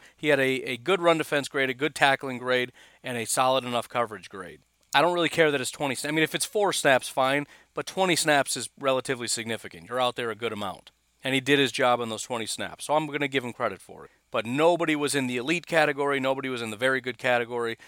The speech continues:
There were a handful in the good category. Kevin King was on top, also had Za'Darius, Kenny Clark, so happy to see Kenny up there,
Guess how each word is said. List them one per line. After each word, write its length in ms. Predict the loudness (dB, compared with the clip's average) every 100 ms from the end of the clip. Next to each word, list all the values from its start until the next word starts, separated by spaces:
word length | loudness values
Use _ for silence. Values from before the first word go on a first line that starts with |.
| -20 _
There 80 | -6
were 80 | -4
a 60 |
handful 440 | -2 -2 -4 -6 -6
in 100 | -6
the 60 |
good 220 | -6 -8 -6
category. 640 | -10 -10 -12 -20 -20 -20 _ _
Kevin 300 | -6 -4 -4
King 200 | -6 -6
was 120 | -4 -4
on 160 | -4
top, 380 | -2 0 0 -4 _ _ _
also 300 | -6 -6 -4
had 160 | -4 -2
Za'Darius, 800 | -4 0 2 4 2 0 -4 -4
Kenny 260 | -2 -2
Clark, 600 | -4 -2 -2 -2 -6 -20 _ _ _ -10
so 200 | -6 -2
happy 240 | -2 -2
to 100 | -6
see 140 | -6 -6
Kenny 280 | -8 -4
up 140 | -6 -4
there, 240 | -6 -6